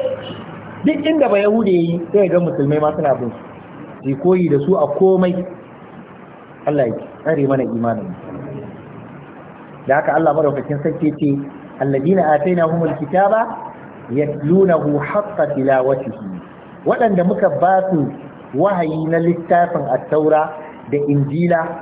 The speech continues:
wato daga cikin Yahudu da Nasara, kuma suna karanta littafin haqqa tilawatihi. Wannan na daga cikin abin da ke taimakawa mutum ya tsayu akan gaskiya. Ya zan duk abin da zaka karanta,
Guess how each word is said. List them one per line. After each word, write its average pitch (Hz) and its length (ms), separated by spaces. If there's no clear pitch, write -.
wato 139 260
daga 135 180
cikin 180 240
Yahudu 156 340
da 139 100
Nasara, 185 480
kuma 233 280
suna 240 300
karanta 208 360
littafin 190 520
haqqa 233 600
tilawatihi. 165 920
Wannan 196 260
na 160 100
daga 143 260
cikin 196 180
abin 175 240
da 170 80
ke 147 220
taimakawa 165 540
mutum 135 320
ya 147 120
tsayu 160 220
akan 170 320
gaskiya. 127 400
Ya 160 120
zan 190 180
duk 320 180
abin 247 260
da 220 100
zaka 208 280
karanta, 147 500